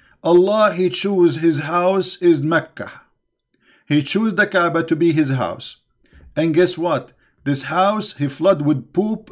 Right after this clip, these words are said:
and sewage every year for centuries.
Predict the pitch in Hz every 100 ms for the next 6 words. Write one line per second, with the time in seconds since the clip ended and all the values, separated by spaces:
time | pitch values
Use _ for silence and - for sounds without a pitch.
0 | - 151 - 190 156 135 117 - _ _
1 | - 196 208 190 170 165 170 185 151 131
2 | 156 160 - 185 160 113 101 104 -